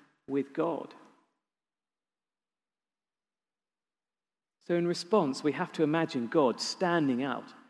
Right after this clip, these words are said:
sta-, standing up at his throne and, and rolling up his sleeves in single-minded determination to act. And how does he do that? Well, he doesn't condemn.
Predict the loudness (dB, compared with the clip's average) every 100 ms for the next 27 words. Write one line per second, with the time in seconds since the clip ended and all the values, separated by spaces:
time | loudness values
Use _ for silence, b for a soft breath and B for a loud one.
0 | _ _ 2 2 2 4 6 6 6 2
1 | 2 -2 -2 -2 2 2 2 -6 -14 -20
2 | -20 _ _ _ _ -2 2 2 8 12
3 | 12 12 10 8 6 4 4 8 12 12
4 | 10 4 0 2 0 6 6 10 10 10
5 | 6 6 6 4 2 4 6 6 6 4
6 | 2 0 -2 0 0 0 -6 B B 2
7 | 6 8 8 8 6 8 8 8 6 2
8 | -6 -12 -16 -18 -20 _ _ _ _ _
9 | _ _ _ _ _ _ _ _ _ _
10 | _ _ _ _ _ _ _ _ _ _
11 | _ -4 -2 0 0 0 -2 -2 -4 -2
12 | -4 -8